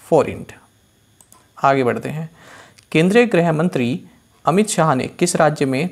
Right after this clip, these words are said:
तामुलपुर मेडिकल कॉलेज की आधारशिला रखी है? ऑप्शंस आपके सामने हैं और सही आंसर होगा ऑप्शन ए। So यूनियन होम मिनिस्टर अमित शाह laid the foundation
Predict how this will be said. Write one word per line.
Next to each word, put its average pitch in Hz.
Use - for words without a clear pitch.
तामुलपुर 208
मेडिकल 156
कॉलेज 143
की 170
आधारशिला 147
रखी 135
है? 123
ऑप्शंस 139
आपके 160
सामने 147
हैं 156
और -
सही 175
आंसर 170
होगा 143
ऑप्शन -
ए। 135
So -
यूनियन 185
होम 160
मिनिस्टर 135
अमित 156
शाह -
laid 151
the 180
foundation 147